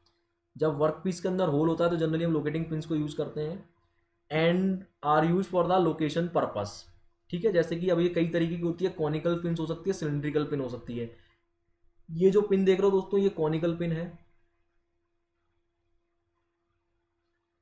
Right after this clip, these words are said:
यहाँ आप देख रहे हो ये cylindrical pin है। अब ये हॉलो वर्कपीस आपको दिख रहा है, क्या लिखा हुआ है, जब holes होता है तब इन pins को हम लोग यूज़ करते हैं। ठीक है, अब let us assume ये वर्कपीस है,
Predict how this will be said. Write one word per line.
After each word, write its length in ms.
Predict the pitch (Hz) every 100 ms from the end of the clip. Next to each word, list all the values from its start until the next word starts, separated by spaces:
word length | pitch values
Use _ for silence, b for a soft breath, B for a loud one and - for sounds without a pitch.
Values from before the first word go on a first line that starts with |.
| _ _ _ _ _ _ _ - - 120
यहाँ 280 | 127 139
आप 80 | 175
देख 180 | 170 175
रहे 80 | 185
हो 80 | 196
ये 60 |
cylindrical 500 | 196 151 151 143 143
pin 220 | 131 113 101
है। 120 | 107 _ _ _ _ _ _
अब 140 | 147 147
ये 160 | 175 208 214 127
हॉलो 260 | 151 185
वर्कपीस 360 | 170 160 - 170
आपको 200 | 170 175
दिख 140 | 151 165
रहा 120 | 170
है, 180 | 190 -
क्या 120 | 170
लिखा 180 | 170 175
हुआ 200 | 170 180
है, 200 | 214 - - _ _ _ _ -
जब 300 | 131 165 107 104
holes 340 | 156 202 208
होता 240 | 185 175 190
है 140 | 196
तब 140 | 185 185
इन 120 | 180
pins 240 | 175 165
को 100 | 180
हम 80 | 160
लोग 160 | 165 143
यूज़ 160 | 135
करते 260 | 135 - 104
हैं। 140 | 98 - _ _ _ _ _
ठीक 120 | 170 180
है, 80 | 208 b b b -
अब 80 | 156
let 100 | 175
us 60 |
assume 180 | 190 208
ये 80 | 208
वर्कपीस 440 | 170 170 196 196
है, 100 | 202